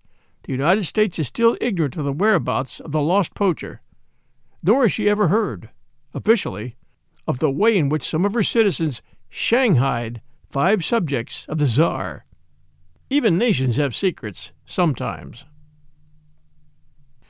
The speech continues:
Thanks for joining us for this great story, The Lost Poacher by Jack London. Hope you enjoyed it. We always appreciate reviews here at One thousand one Best of Jack London, so if you have a moment,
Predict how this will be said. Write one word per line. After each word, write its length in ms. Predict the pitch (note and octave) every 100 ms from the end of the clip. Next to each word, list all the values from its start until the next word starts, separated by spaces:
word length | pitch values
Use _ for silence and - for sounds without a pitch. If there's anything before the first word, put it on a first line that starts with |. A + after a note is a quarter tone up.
| - -
Thanks 240 | - B3
for 120 | -
joining 380 | A3 F#3+ G#3+ F3+
us 80 | E3
for 120 | -
this 200 | D3 B2+
great 280 | C3 F#3+ B3+
story, 440 | - A3 A3+ A#3 F#3 -
The 100 | D3+
Lost 400 | B2 C3 F3+ -
Poacher 400 | - F#3+ - A#2
by 180 | G#2 D3
Jack 280 | C3 E3+ D#3
London. 420 | D3+ C#3+ F#2 - - - - -
Hope 160 | F#3 F3
you 100 | G#3
enjoyed 380 | D#3+ C#3 D3 G#2
it. 160 | - - - _ _ - - - - - - - - -
We 160 | - D#3+
always 280 | - C#4 G#3+
appreciate 380 | - F#3 C#3+ F3
reviews 440 | E3 C#3+ C4 A#3+
here 180 | D#3+ C#3
at 100 | A2+
One 200 | D3+ F#3
thousand 460 | - F#3+ E3 E3+ D3+
one 260 | F3 G#3
Best 300 | D3 F3 F#3+
of 100 | G3
Jack 260 | C#3 G3+ F3+
London, 420 | F3+ E3+ F2+ - - - - -
so 140 | C3+
if 80 | A#2+
you 60 |
have 140 | C3 D#3
a 60 |
moment, 420 | D3+ E3 G#3+ D#4